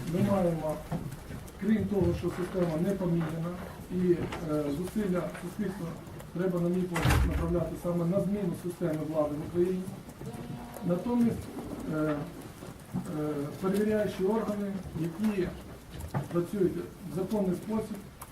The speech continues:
умовно в законний спосіб, оскільки, наприклад, така штука,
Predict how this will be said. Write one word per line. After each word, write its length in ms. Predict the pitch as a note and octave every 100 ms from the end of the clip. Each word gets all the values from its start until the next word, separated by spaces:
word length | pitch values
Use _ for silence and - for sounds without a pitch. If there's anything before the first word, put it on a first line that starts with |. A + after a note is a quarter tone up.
| G#3+
умовно 340 | G3 G3+ F#3+ F3
в 60 | D#3+
законний 300 | F3 F3+ F3
спосіб, 340 | - F3+ D#3+ D3
оскільки, 300 | - F#3+ - D3+ D3+
наприклад, 400 | D#3 F3+ E3 D3
така 300 | D3+ F#3 F3+ - - - -
штука, 260 | - F3+